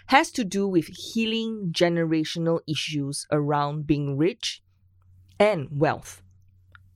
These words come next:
Money stories come in all different shapes and sizes,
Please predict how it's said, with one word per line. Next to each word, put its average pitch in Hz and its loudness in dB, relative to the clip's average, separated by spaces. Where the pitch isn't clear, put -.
Money 233 4
stories 208 2
come 185 -2
in 151 -2
all 220 8
different 170 0
shapes - -4
and 147 2
sizes, 139 -2